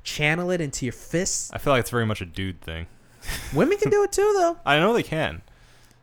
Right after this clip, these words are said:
Speaker 2: That just,
Speaker 1: But yeah,
Speaker 2: yeah.
Speaker 1: yeah.
Speaker 2: That sounds like testosterone talking.
Speaker 1: Yeah, well, maybe it is.
Speaker 2: Well,
Speaker 1: Maybe I wanna fucking break shit.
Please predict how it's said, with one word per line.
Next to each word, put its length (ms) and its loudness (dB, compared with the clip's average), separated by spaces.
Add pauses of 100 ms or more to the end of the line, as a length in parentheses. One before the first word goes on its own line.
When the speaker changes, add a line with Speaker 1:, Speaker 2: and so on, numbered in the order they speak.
(160)
Speaker 2:
That 180 -4
just, 140 -4
Speaker 1:
But 100 2
yeah, 260 -2
Speaker 2:
yeah. 240 -4
Speaker 1:
yeah. 160 -6 (640)
Speaker 2:
That 120 -2
sounds 220 0
like 120 0
testosterone 640 -2
talking. 300 -8 (280)
Speaker 1:
Yeah, 320 -2
well, 420 -2 (380)
maybe 380 4
it 120 2
is. 500 -2 (340)
Speaker 2:
Well, 160 8
Speaker 1:
Maybe 140 4
I 60 4
wanna 320 0
fucking 400 2
break 280 4
shit. 380 -2